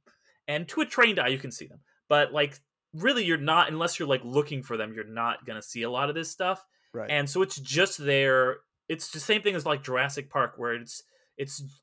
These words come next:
Speaker 1: they use it sparingly. They just use it as a tool when they need to, and they don't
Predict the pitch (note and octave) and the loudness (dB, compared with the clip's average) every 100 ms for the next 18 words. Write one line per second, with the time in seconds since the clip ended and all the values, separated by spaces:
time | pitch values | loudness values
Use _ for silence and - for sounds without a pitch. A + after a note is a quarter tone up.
0 | _ - C#3 C#3 C3+ F3+ G#3 G3+ C#3+ - | _ -4 2 2 2 -2 2 0 0 -2
1 | C3+ C#3+ E3+ G#3 G#3 D3+ C3 C#3+ C#3+ - | 2 2 2 0 0 0 -2 -4 -4 -4
2 | C#3+ C#3+ C#3+ - C#3 C3+ B2 A#2+ - D#3+ | -6 -2 -4 0 0 0 -4 -6 -8 -4
3 | D#3+ G#3 A3 _ _ C3 D3+ C#3 C3 A2+ | -2 -2 -4 _ _ -4 -2 0 -2 -4
4 | A#2+ D3+ D3+ A3 G#3 C3 B2+ A#2+ A#2 - | -6 -6 -6 -6 -4 -4 -2 -2 -4 -2
5 | C#3 C3 C3 | 0 2 0